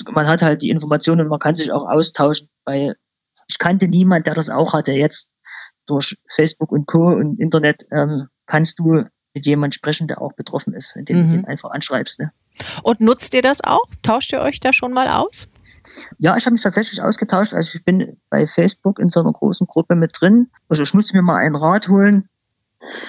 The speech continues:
Speaker 1: ähm, in dieser Gruppe, zwecks der Schuluntersuchung. Die Kleine kommt jetzt in die Schule.
Speaker 2: Mhm.
Speaker 1: Und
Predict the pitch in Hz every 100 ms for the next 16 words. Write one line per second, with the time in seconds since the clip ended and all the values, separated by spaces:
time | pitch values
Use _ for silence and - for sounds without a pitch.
0 | - - - - - 170 175 175 143 180
1 | 196 180 - 196 196 202 208 - 160 156
2 | 143 - 196 170 156 190 180 185 185 -
3 | - 156 151 156 147 - - - - 175
4 | 180 180 - 180 196 277 294 _ - 135
5 | 135 135 - -